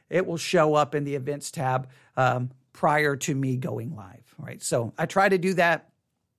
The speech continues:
Every once in a while, I forget, but it's something we're trying to do. So there's the Church One app, podcasting apps. There's the current situation going down with YouTube. And then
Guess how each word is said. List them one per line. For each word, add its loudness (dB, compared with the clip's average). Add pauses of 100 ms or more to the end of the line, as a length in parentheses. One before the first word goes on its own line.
(420)
Every 0
once 0
in 2
a 2
while, 2
I -4
forget, -10
but -10 (400)
it's -6
something 0
we're -2
trying -10
to -12
do. -16
So -4 (200)
there's 0
the -10
Church 0
One 2
app, 0 (200)
podcasting 2
apps. -2 (200)
There's -2
the -12
current 0
situation 2
going 2
down 2
with 0
YouTube. -4 (500)
And -6
then 0